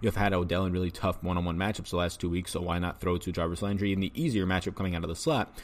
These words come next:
Once again, he'll have the easier matchup out of the slot, but Mike Hilton has been a very solid slot cornerback this season for Pittsburgh, so you might see the scheme change a little bit, but Nick Chubb's going to have a brutal time on the ground against Pittsburgh's top five run defense.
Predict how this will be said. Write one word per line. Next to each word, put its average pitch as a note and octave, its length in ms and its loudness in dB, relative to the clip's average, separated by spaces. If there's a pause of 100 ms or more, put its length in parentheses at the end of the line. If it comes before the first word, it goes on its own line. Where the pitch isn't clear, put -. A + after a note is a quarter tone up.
(140)
Once F#3+ 180 2
again, A#2+ 200 4
he'll G2+ 80 4
have F2+ 120 2
the F2+ 140 0
easier F#2 200 2
matchup F2+ 260 0
out F2 80 0
of E2 60 -4
the E2 80 -2
slot, F2+ 240 2
but G2 60 2
Mike A#2+ 220 2
Hilton G#2+ 300 0
has F2+ 80 -2
been F#2 160 -2
a E2+ 60 0
very F2 200 0
solid G2 480 -2
slot F#2 260 0
cornerback F#2+ 420 2
this F2+ 120 -4
season G2+ 420 0 (720)
for A2+ 160 6
Pittsburgh, D3+ 520 6 (220)
so - 100 0
you B2 60 6
might C3 160 4
see B2 140 4
the G2+ 100 4
scheme A#2 480 2
change B2+ 240 2
a F2+ 40 2
little E2 140 0
bit, E2 160 -4 (120)
but C3 340 6
Nick G2 140 2
Chubb's F2+ 200 2
going E2+ 160 0
to E2 60 -2
have E2 100 0
a D#2+ 80 0
brutal F#2 460 4
time E2+ 260 -2
on E2 60 -2
the E2 80 -4
ground E2+ 220 0
against E2 200 -4
Pittsburgh's E2+ 440 -4
top - 280 -6
five F2 320 0
run G2 200 2
defense. F2 420 -2